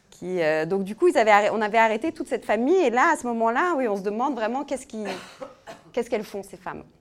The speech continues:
Donc, euh... donc là, je vais vous raconter un peu quelques histoires qui m'ont, donc du coup, après, je me suis intéressée au sujet et, euh... et là, j'ai découvert un monde absolument fascinant. Euh, voilà.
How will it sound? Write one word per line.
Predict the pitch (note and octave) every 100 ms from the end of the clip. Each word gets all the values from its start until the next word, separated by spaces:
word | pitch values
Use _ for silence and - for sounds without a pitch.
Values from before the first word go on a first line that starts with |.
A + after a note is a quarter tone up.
| _ _ _ _ - _ -
Donc, | F#3+ G3 F#3+
euh... | F3 E3 E3 D#3+ D#3+ D#3 D#3+
donc | F3+
là, | A#3
je |
vais | A3
vous | G3
raconter | F3 F3+ F#3+ B3
un | G3
peu | A3+
quelques | G3+ F3 F3+
histoires | F3 F3 G#3+ A3
qui | -
m'ont, | E3 E3 C#3+ - - - - _
donc | F3
du | E3+
coup, | F#3
après, | G3+ G#3
je |
me | F#3
suis | G3
intéressée | F3+ F#3 F#3+ F#3+
au | F3+
sujet | F3+ E3+ F3+ A#3 B3 -
et, | E3+ E3
euh... | D#3 D3+ D3+ D#3 - _ _ _ _ -
et | E3
là, | F#3
j'ai | F3
découvert | D#3 E3+ E3+ G3 F3+
un | E3
monde | F3+ G3+ F#3
absolument | E3 D#3 - F#3+ F3+
fascinant. | F3+ F3+ F3+ F#3 F3 F#3+ A3 - _ -
Euh, | E3 D#3+ D#3 D#3 D#3+ D#3 D#3+ E3 D#3+ -
voilà. | D#3